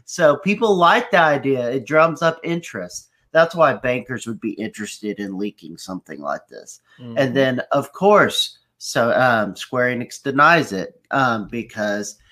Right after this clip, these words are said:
Speaker 1: you know, look at Obsidian. When Xbox was acquiring them, they, uh, they were, they were funny about it and brought up Fleetwood Mac's Rumors album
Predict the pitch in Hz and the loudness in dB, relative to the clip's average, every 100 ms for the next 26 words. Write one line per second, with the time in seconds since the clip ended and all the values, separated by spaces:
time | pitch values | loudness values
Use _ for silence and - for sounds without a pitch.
0 | _ 165 139 135 147 - 170 170 135 117 | _ -2 2 2 2 -2 -2 0 0 -2
1 | - 190 165 143 120 117 - 135 151 - | -2 0 0 0 0 -4 -2 0 0 2
2 | 147 139 - 113 - 135 127 113 104 147 | 0 0 -8 -12 -2 4 4 4 2 4
3 | 170 143 139 - - _ 160 156 147 139 | 6 4 0 -8 -20 _ 4 4 6 4
4 | 139 - _ _ 160 180 170 113 170 214 | 2 -6 _ _ 0 0 -2 -4 -2 -2
5 | 127 - 143 220 127 90 104 107 127 - | -2 -2 0 2 0 -4 -4 -2 -4 -6
6 | - _ _ - 131 127 - - 139 - | -16 _ _ 0 4 4 2 -2 -6 -4
7 | 123 - 110 120 110 - 113 123 160 147 | -8 -8 -4 -2 -2 -4 -8 -4 -2 -2
8 | 104 95 92 90 87 82 | -4 -4 -4 -4 -6 -12